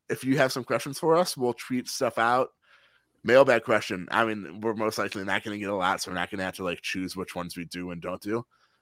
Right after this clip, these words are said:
But, yeah, if you have a question for us, we can talk about it, answer it, act like we're ex-, experts, even though we're not. So, yeah, tweet us, message us, Facebook us, I guess. Uh, who has Facebook? MySpace? No, I'm kidding.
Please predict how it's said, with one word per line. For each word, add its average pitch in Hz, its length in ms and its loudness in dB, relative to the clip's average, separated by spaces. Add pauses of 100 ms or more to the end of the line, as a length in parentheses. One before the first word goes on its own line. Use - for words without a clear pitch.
(140)
But, 110 240 6
yeah, 127 160 10
if 147 180 4
you 135 120 6
have 139 120 4
a 135 60 -8
question 120 300 0
for 117 200 4
us, - 260 0 (300)
we 107 120 -2
can 117 100 -4
talk 110 240 4
about 120 220 6
it, 90 100 -4
answer 117 340 2
it, 131 80 0 (760)
act 110 200 4
like 117 160 0
we're 107 120 2
ex-, - 260 -2 (220)
experts, 127 600 -2
even 104 140 -6
though 110 100 2
we're 107 120 -2
not. 107 300 0 (720)
So, 127 100 2
yeah, 139 160 8 (320)
tweet 143 240 6
us, - 340 6 (180)
message 127 360 0
us, - 460 -2 (1040)
Facebook 107 460 -4
us, 110 220 0
I 113 100 2
guess. 110 460 -2
Uh, - 80 -10
who 107 160 -4
has 98 120 -4
Facebook? 87 400 -8
MySpace? 98 720 -4 (240)
No, - 120 -8
I'm 78 100 -12
kidding. 80 260 -12